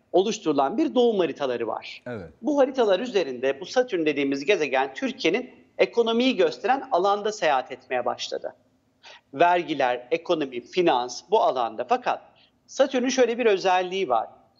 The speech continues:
Speaker 1: Önce sıkar, eğer ki gerekli tedbirler alınırsa ve doğru adım atılırsa sonradan güçlendirir. Çünkü Satürn'ün meselesi yapılanmak ve güçlendirmek demektir.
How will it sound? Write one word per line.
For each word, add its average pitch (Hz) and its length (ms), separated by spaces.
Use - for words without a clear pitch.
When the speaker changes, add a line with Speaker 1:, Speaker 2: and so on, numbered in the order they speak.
Speaker 1:
Önce 214 380
sıkar, - 800
eğer 170 260
ki 170 120
gerekli 170 440
tedbirler 143 720
alınırsa 175 560
ve 139 140
doğru 165 220
adım 165 260
atılırsa 196 580
sonradan 247 560
güçlendirir. 165 480
Çünkü - 140
Satürn'ün 196 400
meselesi 185 500
yapılanmak 185 720
ve 208 60
güçlendirmek 156 680
demektir. - 540